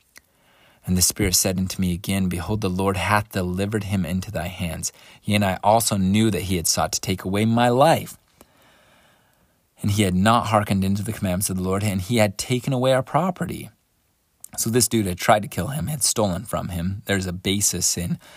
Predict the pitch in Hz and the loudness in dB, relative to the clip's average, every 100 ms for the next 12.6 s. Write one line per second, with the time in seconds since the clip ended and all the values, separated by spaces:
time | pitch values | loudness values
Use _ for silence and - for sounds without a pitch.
0 | - - - 87 82 85 90 90 90 90 | -20 -20 -8 -2 0 -2 -4 0 2 2
1 | 87 - - 87 87 90 82 98 113 104 | 0 -8 -6 -6 -6 -6 -4 -4 -2 0
2 | 98 - 98 110 - 104 120 113 - - | 0 0 0 0 2 0 -2 -6 -8 0
3 | - - 120 175 107 104 107 - _ _ | 0 0 -2 -2 -4 -6 -8 -16 _ _
4 | - 117 113 120 110 123 123 107 110 110 | 0 2 4 4 4 4 2 2 0 2
5 | 113 101 101 95 104 95 98 98 - - | 2 0 0 0 -2 -4 -2 -2 -4 -10
6 | - _ _ - - - 110 104 104 98 | -12 _ _ -20 -20 -6 0 4 4 2
7 | - - 107 110 113 110 101 104 101 - | -4 0 0 2 0 0 0 0 0 0
8 | - 113 120 - 101 95 107 101 110 95 | 0 0 0 -2 -2 -2 -2 -4 -4 -4
9 | 107 107 107 107 - 104 - 95 117 87 | -2 0 0 -2 -4 -4 -4 -6 -4 -4
10 | 87 87 82 - - - - - - - | -4 -4 -4 0 -2 -2 -6 -8 -8 -12
11 | _ - - - - - - 151 135 98 | _ -20 -20 -20 -20 -16 0 4 4 2
12 | 104 139 113 85 87 | 0 2 4 2 -4